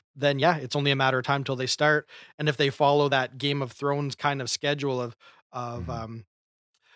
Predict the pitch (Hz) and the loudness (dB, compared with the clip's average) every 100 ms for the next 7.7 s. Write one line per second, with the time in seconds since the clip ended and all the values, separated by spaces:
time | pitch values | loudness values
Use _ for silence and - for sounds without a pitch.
0 | _ - 120 113 110 120 139 160 190 180 | _ -8 -6 -4 -8 -12 -6 2 4 4
1 | 180 160 - 151 135 139 135 - 135 151 | 4 2 2 -2 2 0 0 -6 -2 0
2 | 160 165 160 151 151 147 - 139 131 - | 2 2 2 2 2 2 0 2 2 0
3 | 139 131 135 131 131 123 143 139 135 - | -4 -4 -2 -2 -2 0 2 0 -4 -4
4 | 151 - 139 - 127 127 127 143 131 131 | -6 -2 -4 -2 -2 -2 -2 -4 -2 -4
5 | 127 131 131 120 135 127 123 135 131 135 | -4 -4 -4 -2 -2 -2 -2 -2 -2 -4
6 | 131 127 - 139 127 127 123 113 131 127 | -4 -6 -6 -4 -4 -4 -4 -2 -2 -2
7 | - 127 - 135 135 127 120 | -6 -12 -4 0 2 0 -2